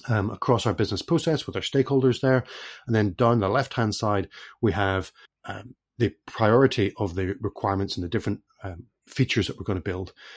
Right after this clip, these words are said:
And so we can slice it into releases, and now we can begin to estimate those features. I use a technique called planning poker to do that, and I estimate the size of the features in story points, and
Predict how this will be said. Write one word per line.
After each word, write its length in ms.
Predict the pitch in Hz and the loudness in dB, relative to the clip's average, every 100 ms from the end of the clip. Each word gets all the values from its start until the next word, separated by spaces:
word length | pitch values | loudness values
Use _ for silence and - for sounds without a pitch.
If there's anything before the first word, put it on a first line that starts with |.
| - | -8
And 100 | 107 | -6
so 120 | 92 | -2
we 80 | 104 | -2
can 120 | 98 | -2
slice 480 | 92 - - 113 147 | -6 -4 0 2 2
it 140 | 185 - | 0 -2
into 520 | 113 98 - 98 90 _ _ | -4 -4 -4 -2 -4 _ _
releases, 520 | 98 151 147 190 - - - - _ | 2 2 6 4 4 -10 -20 -20 _
and 160 | 110 104 | -2 0
now 100 | 101 | 4
we 160 | 104 - _ - | 4 2 _ -2
can 240 | 117 101 | 0 0
begin 280 | 92 117 113 | 2 4 2
to 180 | - - | 2 0
estimate 380 | 151 - 107 - | 0 2 0 0
those 140 | 95 | -6
features. 560 | - 175 - 175 - - - _ - | 0 0 2 0 0 -4 -18 _ -2
I 60 | |
use 200 | 104 101 | 2 2
a 60 | 92 | 0
technique 460 | - - 110 101 - | -4 -2 -2 -4 -8
called 320 | 110 95 - | -2 -2 -4
planning 380 | - 120 110 90 | -2 0 0 -2
poker 380 | - 143 165 147 | 0 0 2 0
to 140 | - - | -2 -2
do 120 | 139 | 0
that, 200 | 143 139 | 2 0
and 80 | 120 | -2
I 100 | 95 | -2
estimate 420 | 104 - 101 98 _ _ 120 _ | -4 -4 -6 -6 _ _ -20 _
the 80 | 107 | -10
size 380 | - 117 123 117 | -2 2 2 0
of 80 | |
the 80 | 107 | -4
features 500 | 101 127 - 117 - - | -4 -2 2 0 -2 -6
in 180 | 101 90 | -6 -4
story 360 | - 139 147 | -4 0 0
points, 420 | 147 151 170 - - - _ | 0 -2 -2 -6 -16 -20 _
and 580 | 120 123 123 127 131 | -2 0 2 0 0